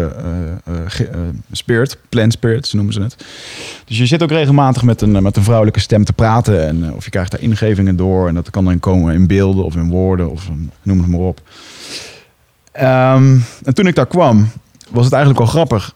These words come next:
En waar ik net begon over waarom deze, eh, uitzending eigenlijk is opgedragen gewoon aan de luisteraars. Is dat ik daar kwam en dat er, eh, en ik was eigenlijk best wel in een modus dat ik helemaal niet met iemand, eh, in de interactie wilde.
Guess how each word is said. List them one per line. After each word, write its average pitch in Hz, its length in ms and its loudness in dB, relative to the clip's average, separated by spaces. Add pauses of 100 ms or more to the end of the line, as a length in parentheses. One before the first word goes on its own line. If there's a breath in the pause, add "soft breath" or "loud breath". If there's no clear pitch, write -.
(140)
En 104 200 0
waar 110 180 2
ik 110 80 0
net 123 160 2
begon 113 340 0
over 98 280 0
waarom 104 280 2
deze, 95 380 2
eh, 92 260 -4
uitzending 92 760 -2
eigenlijk 92 360 -4
is 156 60 -6
opgedragen 92 580 -4
gewoon 85 280 -2
aan - 140 -6
de - 80 -4
luisteraars. 87 520 -2
Is 80 60 -6
dat 117 140 -4
ik - 100 -4
daar 92 140 -2
kwam 120 380 0 (220)
en 95 260 0
dat 92 200 -2
er, 87 240 -2 (180)
eh, 87 120 -6 (460)
en 98 120 -2
ik 98 60 0
was 107 120 -2
eigenlijk 113 300 2
best 117 140 2
wel 117 120 2
in 107 80 4
een 101 80 4
modus 113 320 4
dat 98 120 2
ik 98 60 -2
helemaal 107 220 2
niet 101 100 2
met 95 120 0
iemand, 95 340 -2
eh, 90 160 -4
in 92 80 -2
de 95 140 -2
interactie 101 500 -2
wilde. 85 340 -4